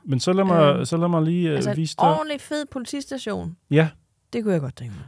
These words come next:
Speaker 1: Men så lad mig lige vise dig en serie her fra City. Der kan du lige prøve at swipe igennem det her. Det her, det er, øh, jungle, øh, udforskningsholdet, der kommer, som tager sig af dyrene ude, øh, i det, i det vilde. Så der er, øh,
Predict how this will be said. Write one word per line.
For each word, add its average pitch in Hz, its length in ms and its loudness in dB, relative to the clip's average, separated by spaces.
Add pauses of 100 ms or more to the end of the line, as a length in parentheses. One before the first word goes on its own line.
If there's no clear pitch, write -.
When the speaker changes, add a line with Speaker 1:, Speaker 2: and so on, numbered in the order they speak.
(120)
Speaker 1:
Men 120 80 -2
så 156 100 2
lad 180 100 4
mig 180 120 6
lige 170 120 6
vise 170 180 2
dig 170 80 2
en 147 60 4
serie 147 300 2
her 131 100 4
fra - 160 -4
City. 147 420 -2
Der 147 60 0
kan 147 120 -4
du 147 40 -2
lige 147 100 -2
prøve 156 120 0
at 139 60 0
swipe 120 280 2
igennem 123 240 -2
det 123 80 -2
her. 127 160 -2
Det 147 140 -2
her, 147 100 2
det 147 180 -2
er, 123 420 0
øh, 120 80 -6 (120)
jungle, 175 500 4
øh, 117 300 0
udforskningsholdet, 113 1500 -4
der 110 80 -2
kommer, 113 320 -2 (360)
som 110 140 -2
tager 120 200 2
sig 120 240 0
af 117 220 2
dyrene 147 460 0
ude, 131 420 2
øh, 107 380 0
i 113 100 0
det, 110 240 0
i 127 160 -4
det 113 160 0
vilde. 160 220 6 (540)
Så - 120 -4
der 123 100 2 (100)
er, 101 460 2 (140)
øh, 107 60 -10